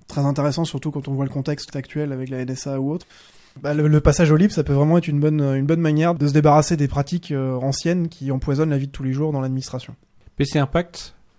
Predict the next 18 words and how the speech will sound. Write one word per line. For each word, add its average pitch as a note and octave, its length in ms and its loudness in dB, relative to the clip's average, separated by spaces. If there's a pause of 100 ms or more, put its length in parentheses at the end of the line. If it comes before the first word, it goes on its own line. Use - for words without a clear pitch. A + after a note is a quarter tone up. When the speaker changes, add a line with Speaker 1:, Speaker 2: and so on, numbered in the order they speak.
(300)
Speaker 2:
l'E C#3 240 4
F D#3 240 -2
F - 380 -14
fustige C3 760 -6
le G2 280 -4
W A2+ 420 -4
trois - 240 -10
C - 220 -10
pour G#2 200 -6
l'acceptation G#2+ 680 -6
des F2+ 100 -10
D G2+ 180 -2
R F#2+ 60 -4
M C#3 240 -2 (420)
dans F#2+ 120 -4
la G2 80 0
nouvelle A#2 260 2
charte. - 560 -10